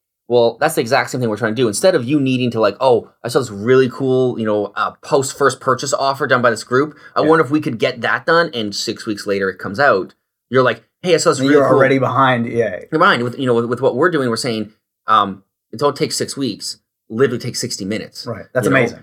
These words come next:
Speaker 1: and just bang it out, run six tests, innovate, you know, iterate, iterate, iterate. So, you know, the amount of speed boost we give someone is insane.
Speaker 2: Right.
Speaker 1: Um, and then we do this other thing's really cool, which is, uh, we make it really easy to show your boss how you're killing it.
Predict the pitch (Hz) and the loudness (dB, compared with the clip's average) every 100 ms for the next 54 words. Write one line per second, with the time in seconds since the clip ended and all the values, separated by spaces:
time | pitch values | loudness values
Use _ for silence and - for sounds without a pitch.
0 | - 139 131 - 139 131 123 120 123 113 | -2 -2 -2 -2 -2 0 2 4 4 2
1 | - 120 135 123 - 120 - 127 123 113 | -6 0 0 2 0 -2 -2 0 0 0
2 | - - - 147 123 120 117 120 135 127 | -6 -6 0 0 0 -4 -6 -2 0 0
3 | 120 131 120 135 131 113 131 117 104 _ | 0 -2 -2 -2 -2 -2 0 0 -2 _
4 | - _ 120 131 120 127 127 139 175 107 | -20 _ -4 0 2 2 2 2 2 -2
5 | - - 147 175 120 104 - 101 98 - | -6 -6 -6 -4 -4 -6 -8 -8 -6 -4
6 | 101 98 95 92 - 90 117 214 254 - | -4 -4 -6 -8 -8 -6 -8 -10 -10 -10
7 | 90 104 107 104 101 123 120 113 113 98 | -4 0 2 0 -2 -2 0 -2 -4 -6
8 | - 113 120 107 98 90 - 98 90 95 | -6 -4 -2 -4 -8 -12 -10 -8 -6 -8
9 | 98 95 92 85 76 101 101 101 101 98 | -10 -10 -6 -4 -4 -6 -8 -8 -8 -8
10 | 101 98 98 - 98 95 82 82 101 165 | -8 -12 -12 -8 -6 -8 -10 -8 -6 -8
11 | - - _ 123 85 - - - - | -12 -18 _ -12 -12 -12 -16 -16 -16